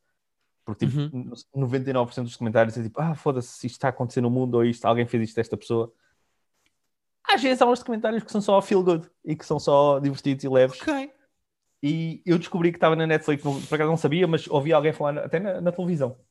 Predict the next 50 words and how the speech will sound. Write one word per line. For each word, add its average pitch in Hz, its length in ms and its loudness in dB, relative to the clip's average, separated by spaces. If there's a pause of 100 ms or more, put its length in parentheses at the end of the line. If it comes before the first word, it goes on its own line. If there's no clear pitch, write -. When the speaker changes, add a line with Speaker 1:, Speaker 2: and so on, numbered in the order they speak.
(120)
Speaker 1:
que 117 420 -6
a 110 40 -18
televisão 123 360 -4
é 131 80 -2
uma 127 140 -6
caixinha 131 420 -4
que 127 380 -8 (180)
transmite, 120 400 -4 (100)
transmite 113 340 -4
umas 117 120 -4
cenas 123 220 -8
que - 80 -10
eu 113 40 -6
esqueci, 113 420 -8
esqueço-me 120 360 -6
que 120 80 -4
existe. 117 420 -6
Speaker 2:
De 135 120 -8
vez 180 140 0
em 190 100 -2
quando, 185 220 -2
sim. 185 180 -4
Speaker 1:
Mas, - 300 -4 (580)
mas 120 100 -6
estávamos 135 380 0
a 135 60 2
almoçar 131 440 0
cá 135 100 -6
em 131 60 -6
casa 139 360 -2
e, 147 320 -8
e 120 100 -12 (220)
estávamos 123 300 0
a 123 40 -8
passar, 123 300 -2
acho - 160 -2
que - 40 -16
pelo 120 120 -6
programa 110 320 4
do, 123 800 -2 (680)
acho - 220 -12
que 151 60 -16
da 147 60 -2
R 147 100 -10
T 139 120 -8
P 135 100 -8
três 123 300 -4
sobre 113 260 -6
o 107 40 -8
cinema. 95 340 -4